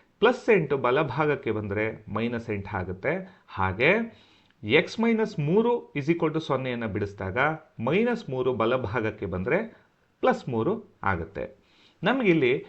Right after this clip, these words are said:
ಎರಡು ಬೆಲೆಗಳು ಸಿಕ್ಕಿವೆ, ಅಂದ್ರೆ ಎಕ್ಸ್ನ ಬೆಲೆಗಳು ಸಿಕ್ಕಿವೆ.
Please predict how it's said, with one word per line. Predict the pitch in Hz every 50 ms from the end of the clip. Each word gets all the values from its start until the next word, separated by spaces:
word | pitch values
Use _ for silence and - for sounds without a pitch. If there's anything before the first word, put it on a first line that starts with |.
| - - -
ಎರಡು | 120 117 131 147 180 226 240 254 233
ಬೆಲೆಗಳು | 170 160 139 127 107 113 123 131 - 226 - - _ _ - -
ಸಿಕ್ಕಿವೆ, | - 123 - - - 92 95 92 90 - - - - _ -
ಅಂದ್ರೆ | - 127 175 196 -
ಎಕ್ಸ್ನ | - - 135 139 - - - - 202 185
ಬೆಲೆಗಳು | 143 127 113 107 98 107 139 208 - - - - _ -
ಸಿಕ್ಕಿವೆ. | - 127 - - 101 95 95 92 87 -